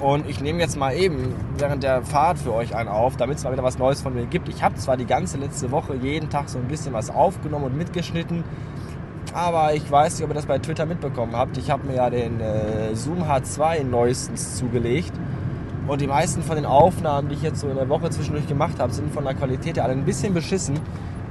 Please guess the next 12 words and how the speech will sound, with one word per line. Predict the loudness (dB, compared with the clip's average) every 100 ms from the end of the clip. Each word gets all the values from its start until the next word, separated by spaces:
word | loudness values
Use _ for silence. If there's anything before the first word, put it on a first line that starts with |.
| 0
weil | 2 2
ich | 0
es | -2
mit | -2
den | -2 -2
Einstellungen | 0 2 0 -2 -2 0
noch | 0
nicht | 0 -2
so | -2 -2
hundertprozentig | 0 -2 -2 -2 -2 -2
drin | -2 0 0
hatte. | 0 0 0